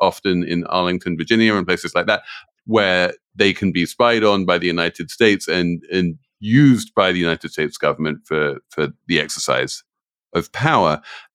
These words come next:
You know, reading your book, basically the reason why the United States was so worried about Huawei was that they were worried that the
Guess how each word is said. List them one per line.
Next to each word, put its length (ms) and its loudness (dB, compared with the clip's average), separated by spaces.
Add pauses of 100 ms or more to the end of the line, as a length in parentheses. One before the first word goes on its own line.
(120)
You 100 4
know, 120 4
reading 240 4
your 180 4
book, 300 2
basically 420 0
the 140 -2
reason 720 2
why 580 0 (140)
the 80 -2
United 180 0
States 240 -2
was 180 -8
so 380 2
worried 460 2
about 340 0
Huawei 400 -2 (280)
was 400 2
that 180 -2
they 120 2
were 140 2
worried 600 2
that 200 0 (160)
the 400 -4